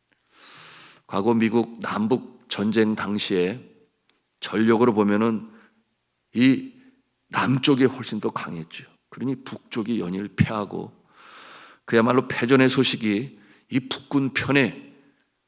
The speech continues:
예, 있는 이, 그 당시 에브라함 링컨 대통령이죠. 그 소식을 들으니 너무나 마음이 힘들고 아팠어요. 결국 자기가 전쟁을 선포하고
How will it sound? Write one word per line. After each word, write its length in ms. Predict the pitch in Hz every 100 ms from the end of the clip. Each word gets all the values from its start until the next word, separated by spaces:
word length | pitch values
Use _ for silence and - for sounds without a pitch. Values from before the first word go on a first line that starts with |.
| _ -
예, 400 | 98 92 76 - -
있는 540 | 123 131 143 175 165 - - _ _ 101
이, 300 | 107 98 - -
그 120 | -
당시 340 | 107 107 104 101
에브라함 360 | 101 123 123
링컨 360 | 123 147 143 135
대통령이죠. 680 | 117 107 92 82 78 - - _ - - - _
그 120 | - -
소식을 360 | 139 131 131
들으니 180 | 110 110
너무나 340 | 107 90 98 95
마음이 280 | 80 90
힘들고 440 | 95 - 101 92 92
아팠어요. 680 | 87 92 - - 95 101 _ _ - - _
결국 280 | 110 123 117
자기가 320 | 120 110 117
전쟁을 440 | 110 101 113 110
선포하고 840 | 107 110 104 104 98 92 92 131